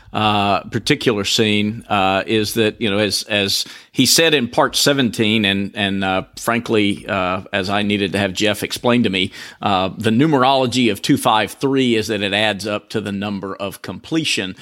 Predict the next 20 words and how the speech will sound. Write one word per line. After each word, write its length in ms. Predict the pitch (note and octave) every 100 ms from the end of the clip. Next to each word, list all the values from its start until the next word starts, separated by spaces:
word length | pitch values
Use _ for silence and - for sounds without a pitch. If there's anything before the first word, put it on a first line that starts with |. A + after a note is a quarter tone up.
| - -
And 220 | G#2 G#2
here 280 | - F#3 F3+
we 160 | C#3+ C3
get 220 | B2 -
the 80 | A#2
revelation 680 | A#2+ G2+ G#2+ A#2 A2+ A2 G2+
finally 580 | A2+ A2 A2 G#2 G2
of 260 | - G#2 F2+
the 80 | F#2+
significance 680 | - G2 A#2+ A#2 G#2+ F#2+ -
of 220 | G#2 F#2
the 60 |
numbers 440 | G2+ A2 A2 G2 -
four 280 | - C3 A2+
three 360 | - A#2 G#2+
zero. 500 | F#2+ A#2+ C#3 G#2 F#2+
And, 240 | F#2+ F#2+ F2+
and 140 | G#2
that 160 | B2 -
presents 440 | A#2 A#2 A2 -